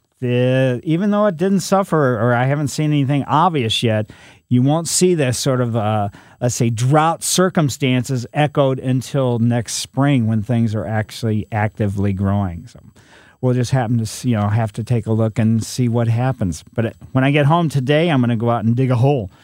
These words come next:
see how far down the moisture did penetrate. So I don't know exactly how much. We've got weather on. I heard Brian Kelly talking to the weather guy. He never really said how much rainfall we had.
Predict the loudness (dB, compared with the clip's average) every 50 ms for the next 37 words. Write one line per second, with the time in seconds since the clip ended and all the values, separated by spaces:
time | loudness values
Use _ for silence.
0 | _ _ _ _ _ -6 -4 -2 0 0 -2 -2 -2 0 0 0 0 0 0 0
1 | 2 2 0 0 0 0 0 0 -2 -4 -6 -8 -8 -6 -4 -2 -2 -4 -4 -4
2 | -2 -2 -2 -2 -4 -4 -6 -8 -8 -10 -12 -12 -14 -14 -14 -20 -20 -20 _ _
3 | -12 -4 0 2 2 2 2 2 2 0 -2 -2 -2 0 2 2 2 2 0 0
4 | -2 -2 0 0 2 2 2 2 2 2 0 -2 -4 -8 -10 -12 _ _ _ _
5 | _ _ -4 -4 0 2 2 2 2 2 2 2 2 2 2 2 4 4 4 4
6 | 2 2 2 2 2 0 0 0 2 2 2 0 0 0 0 0 0 0 0 0
7 | 0 0 0 0 -2 -2 0 0 0 0 0 0 0 0 0 2 2 0 0 0
8 | 0 0 2 2 2 0 0 -2 0 0 0 2 2 2 2 2 2 0 0 -2
9 | -2 0 2 2 4 4 2 2 0 0 -2 0 0 0 0 0 -2 -2 -4 -6
10 | -6 -4 -2 -2 0 0 -2 -2 -6 -8 -14